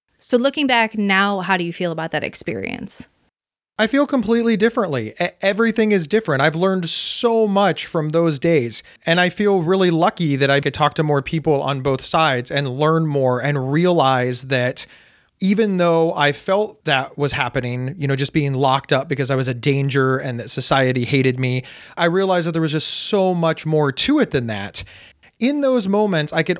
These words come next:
Speaker 2: only see the world through the lens of my own eyes. And becoming an advocate allowed me to see things from so many different perspectives. Society's perspective,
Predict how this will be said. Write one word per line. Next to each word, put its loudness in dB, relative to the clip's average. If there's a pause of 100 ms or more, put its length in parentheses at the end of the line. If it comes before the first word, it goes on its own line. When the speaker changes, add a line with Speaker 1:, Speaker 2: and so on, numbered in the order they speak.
Speaker 2:
only 2
see -2
the 0
world 0
through -2
the -2
lens -2
of -6
my 0
own -2
eyes. -4 (440)
And 0
becoming 0
an 0
advocate 0
allowed 2
me 2
to 0
see -2
things 0
from -2
so 0
many 2
different -2
perspectives. -6 (260)
Society's 0
perspective, -4